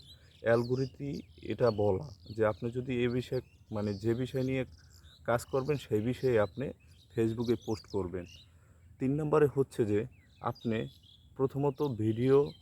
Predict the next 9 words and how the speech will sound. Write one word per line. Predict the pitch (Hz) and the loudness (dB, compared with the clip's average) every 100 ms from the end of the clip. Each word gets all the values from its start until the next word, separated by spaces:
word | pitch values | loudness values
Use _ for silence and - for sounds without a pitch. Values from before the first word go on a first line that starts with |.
| - - _ _ _ - | -20 -20 _ _ _ 0
আপলোড | 117 - 135 - | 0 2 -2 2
করার | 127 117 120 | 4 6 6
একটি | 113 - 123 127 - | 4 -2 -6 -6 -12
সময় | - - 113 120 113 | -16 -4 2 2 2
থাকে, | - 98 95 92 _ _ - | -2 -6 -6 -8 _ _ -14
যে | 110 131 | -4 -4
সময় | - 139 139 | -2 -4 -4
আপনি | 127 123 | -4 -4
ভিডিও | 110 113 123 123 | -2 -2 2 2